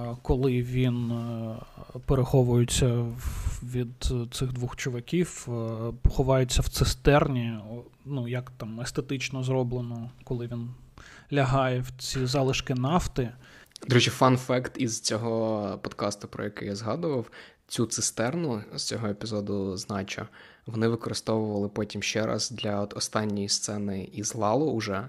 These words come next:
Speaker 2: коли він стежить за пральнею. Тобто це, це той самий простір. В них просто не вистачало часу, щоб побудувати ще одну локацію,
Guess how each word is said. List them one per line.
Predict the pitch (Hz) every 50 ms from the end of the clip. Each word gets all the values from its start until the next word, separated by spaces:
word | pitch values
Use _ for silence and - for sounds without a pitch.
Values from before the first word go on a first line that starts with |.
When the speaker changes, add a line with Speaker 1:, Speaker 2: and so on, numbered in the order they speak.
| 160 -
Speaker 2:
коли | - - 110 113 110
він | 107 107 110 110 110 107 104 101 -
стежить | - - - - 104 104 107 107 101 98
за | 98 101 104 98 98 95
пральнею. | - - 107 101 98 98 95 104 107
Тобто | 110 110 - - - -
це, | - 117 104
це | - - - 117
той | - - 107 107
самий | - - 110 104 101 101
простір. | 101 - - 127 160 - - 123 - - _ - - - - - - -
В |
них | 120 113
просто | - - - - -
не | 107 110
вистачало | 107 107 - 107 - - 110 104 104 104
часу, | - - 113 104 104 - -
щоб | 104 - - 98
побудувати | - 107 101 98 104 107 107 101 101 104
ще | - - - 107
одну | 101 101 104 101
локацію, | 98 98 - 135 175 175 - 139 131